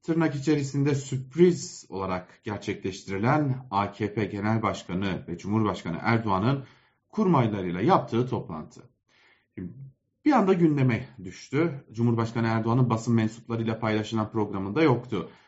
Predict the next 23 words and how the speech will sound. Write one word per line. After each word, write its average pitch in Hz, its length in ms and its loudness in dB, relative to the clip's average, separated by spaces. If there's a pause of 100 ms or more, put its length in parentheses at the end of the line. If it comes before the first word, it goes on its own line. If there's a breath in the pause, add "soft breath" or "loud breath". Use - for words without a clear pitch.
(100)
Ve 98 140 -10
bir 156 120 4
anda 107 500 2
Cumhurbaşkanı 120 580 -2
Erdoğan 110 420 -2
A 131 160 2
K 120 160 0
P 98 100 -6
Genel 120 260 2
Merkezi'ne 90 560 -4
gitti. 123 720 0 (120)
Ardından 104 580 0
da 69 200 -10 (680 soft breath)
Türkiye 180 360 4
Büyük 175 200 2
Millet 160 260 2
Meclisi'ndeki 139 840 0
A 135 160 4
K 135 200 2
P 151 80 0
Grup 139 320 0
Başkan 123 400 0
Vekillerini, 87 640 -6